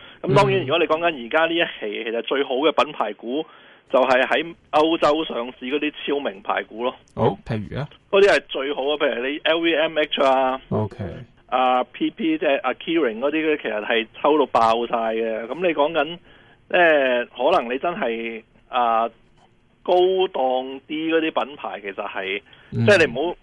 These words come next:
Speaker 1: 唔好係 Coach 啊，唔好係 Prada 嗰啲，但係你講緊再高一個檔次嗰啲，其實係，即係走勢相當之好嘅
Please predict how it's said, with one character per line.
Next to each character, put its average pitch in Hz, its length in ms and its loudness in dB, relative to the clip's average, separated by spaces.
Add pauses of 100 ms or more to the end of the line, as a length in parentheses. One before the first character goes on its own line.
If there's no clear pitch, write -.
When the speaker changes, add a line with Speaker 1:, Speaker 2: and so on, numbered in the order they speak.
(100)
Speaker 1:
唔 139 140 -2
好 160 80 -4
係 110 120 -4 (580)
Coach 151 400 0
啊， 113 40 2
唔 104 100 -6
好 113 60 -6 (100)
係 123 60 -2
Prada 131 440 -2
嗰 120 120 -6
啲， 127 120 -6
但 117 140 -2
係 117 120 -2
你 117 80 0
講 143 220 -2
緊 - 20 -
再 123 200 -2
高 131 140 -6
一 131 200 4
個 127 120 -4
檔 110 340 -4
次 117 80 -12
嗰 113 100 -4
啲， 131 140 -4
其 - 80 -4
實 104 40 -10
係， 107 220 -6 (160)
即 147 80 2
係 127 120 4
走 120 180 0
勢 120 160 0
相 123 120 0
當 120 120 -4
之 117 100 -2
好 104 100 -6
嘅 104 160 -6